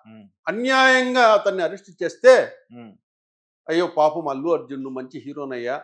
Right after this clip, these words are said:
Speaker 2: అన్యాయంగా ఈ ప్రభుత్వం అరెస్ట్ చేస్తుంది అంటారు.
Speaker 1: అవును.
Speaker 2: అల్లు అర్జున్ ఏం చేశాడో అందరూ చూశారు.
Speaker 1: అవును.
Speaker 2: సంధ్యా థియేటర్ దగ్గర ఓపెన్ టాప్ జీపులు ఎక్కి ముద్దులు ఎక్కడ పెట్టాడో, ఇట్లా ఫ్లయింగ్ కిస్సులు ఇచ్చాడు.
Speaker 1: మ్మ్.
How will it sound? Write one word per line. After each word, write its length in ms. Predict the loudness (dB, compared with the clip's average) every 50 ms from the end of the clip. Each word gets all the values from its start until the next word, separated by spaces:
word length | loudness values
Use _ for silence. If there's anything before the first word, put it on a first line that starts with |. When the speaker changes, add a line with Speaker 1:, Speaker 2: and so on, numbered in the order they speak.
| -14 _ -14
Speaker 2:
అన్యాయంగా 540 | -8 -2 0 2 4 4 2 2 2 0 0
ఈ 280 | 0 -2 -4 -8 -10
ప్రభుత్వం 400 | -12 -12 -12 -14 -14 -12 -12 -10
అరెస్ట్ 360 | -10 -10 -12 -16 -20 -20 -20
చేస్తుంది 300 | -20 -20 _ _ -14 -12
అంటారు. 320 | -12 -12 -12 -14 -16 -16 _ -10
Speaker 1:
అవును. 240 | -10 -10 -10 -10 -4 0
Speaker 2:
అల్లు 260 | 2 2 2 4 6
అర్జున్ 380 | 8 8 8 8 4 0 -2 0
ఏం 200 | 2 2 2 4 6
చేశాడో 340 | 6 8 8 8 6 6 4
అందరూ 200 | 4 2 2 2
చూశారు. 500 | 0 -2 -2 0 0 0 0 -2 -6 -14 _ _ -14
Speaker 1:
అవును. 220 | -14 -14 -10 -4
Speaker 2:
సంధ్యా 340 | 0 0 4 6 6 6 6
థియేటర్ 300 | 6 6 4 4 4 2
దగ్గర 300 | 0 0 0 0 2 2 4 4 4 4 4
ఓపెన్ 340 | 4 4 4 4 4 2 2
టాప్ 240 | 2 0 0 0 -6
జీపులు 260 | -12 -14 -6 -4 -4
ఎక్కి 460 | -4 -4 -8 -16 -14 -12 -12 -10 -10 -10
ముద్దులు 280 | -10 -10 -4 2 2
ఎక్కడ 260 | 2 4 2 0 -2 -2
పెట్టాడో, 380 | -2 -2 -2 -2 -2 0 -2
ఇట్లా 200 | -2 -2 -4 -6
ఫ్లయింగ్ 300 | -4 0 0 -2 -2 -2
కిస్సులు 240 | -8 -10 -10 -10 -12
ఇచ్చాడు. 340 | -8 -2 0 0 2 0 -2
Speaker 1:
మ్మ్. 440 | -6 -10 _ _ _ _ -20 -20